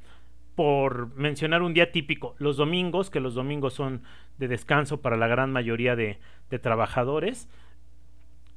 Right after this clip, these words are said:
y no tenemos absolutamente nada que hacer. Quizás nos levantamos en la mañana, hacemos un poco de ejercicio,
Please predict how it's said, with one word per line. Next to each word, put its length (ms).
y 540
no 220
tenemos 380
absolutamente 840
nada 240
que 80
hacer. 260
Quizás 400
nos 160
levantamos 480
en 80
la 80
mañana, 480
hacemos 340
un 120
poco 240
de 60
ejercicio, 840